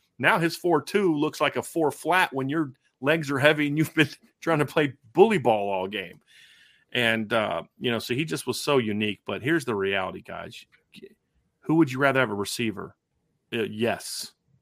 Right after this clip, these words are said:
I, <laughs> I don't care. Give me either one of 'em. They're phenomenal players. But if I am looking for a pure receiver, a pure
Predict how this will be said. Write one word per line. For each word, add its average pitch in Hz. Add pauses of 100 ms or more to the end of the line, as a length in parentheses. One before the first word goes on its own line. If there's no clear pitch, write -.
(100)
I, 101
<laughs> - (600)
I 110
don't 160
care. 123
Give 135
me 165
either 160
one 165
of 98
'em. 92
They're 110
phenomenal 110
players. 101
But 120
if -
I 139
am 160
looking 147
for 131
a 104
pure 139
receiver, 135 (380)
a 120
pure 156